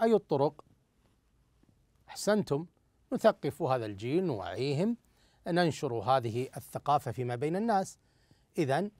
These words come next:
بث الوعي ونشره بين الناس، أن أكون أنا قدوة لغيري في الاقتصاد في استخدام الماء. أيضًا الاستفادة من بعض الجهات الحكومية المهتمة بهذا،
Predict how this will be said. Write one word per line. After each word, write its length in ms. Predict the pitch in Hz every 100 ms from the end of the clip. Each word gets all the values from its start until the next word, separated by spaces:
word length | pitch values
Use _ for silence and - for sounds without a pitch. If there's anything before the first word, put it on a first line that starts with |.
| _ -
بث 300 | 247 - 143
الوعي 300 | 135 127 123
ونشره 460 | 123 160 - 107
بين 220 | 104 123
الناس، 480 | 117 110 147 214 - _ _ _ _
أن 100 | 294
أكون 340 | 269 214 294 262
أنا 420 | 269 269 190 143 -
قدوة 320 | 269 226 165
لغيري 580 | 127 131 233 170 170 190 _ _ _ _
في 300 | 190 185 160
الاقتصاد 580 | 151 - 139 165 151
في 100 | 120
استخدام 500 | 131 - 127 - 135
الماء. 360 | 127 117 160 196 _ _ _ _ -
أيضًا 420 | 254 208 196 196 - _ _ _ -
الاستفادة 680 | 165 160 - 185 202 185 151
من 140 | 139
بعض 200 | 147 170
الجهات 440 | 160 135 139 147 123
الحكومية 540 | 110 123 143 151 139
المهتمة 560 | 123 120 - 147 135 127
بهذا، 600 | 123 117 147 147 185